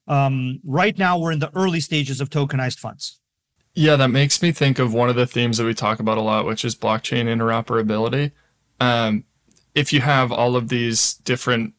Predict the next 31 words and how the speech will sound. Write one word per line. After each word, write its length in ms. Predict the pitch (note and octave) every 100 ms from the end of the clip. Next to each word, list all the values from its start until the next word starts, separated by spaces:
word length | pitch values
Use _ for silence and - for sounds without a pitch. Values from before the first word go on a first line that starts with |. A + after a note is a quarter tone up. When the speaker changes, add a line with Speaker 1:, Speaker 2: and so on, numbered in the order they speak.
| _
Speaker 2:
financial 460 | - B2 A#2 B2+
entities 640 | A#2+ A2+ A2+ A#2+ A2 G#2+ - _ _ _ - A#2+
building 680 | A#2+ A#2 A#2 A2+ A2 G#2+ -
tokenized 540 | B2+ B2 A#2 A2+ A2
assets 440 | A2+ A2 - A2+ -
or 120 | A2+
funds 480 | - A#2 A2+ A2 A2+
on 180 | G#2+ G#2+
chain, 560 | - A#2 A2 G#2+ G#2+ - _
but 100 | C3
they're 100 | B2+
doing 360 | A#2+ A#2+ B2 A#2+
it 100 | A#2+
on 200 | A#2 A2+
different 340 | A2+ - A2+
chains, 840 | - C3+ B2 A#2+ A#2 A2+ A2 - - _ _ -
um, 520 | A#2 A2 G2+ G2+ - _ _ _ -
y-, 160 | C3+ - - _ _ _
you 220 | B2+ B2
run 180 | B2 B2
into 520 | A#2+ A2 B2 A#2 A2+ A2+
things 260 | B2+ B2
being 220 | A#2+ B2
built 200 | A2+ A#2
potentially 460 | - - B2 - A#2+
in 60 | A2
silos 760 | - A#2 A2+ G#2 G2+ G#2+ - -
and 240 | A2 G#2+
liquidity 440 | A2 - B2 A#2
being 220 | A2 G#2+ G#2+
fragmented 880 | - A2 A2 G#2 G#2+ - G#2+ A2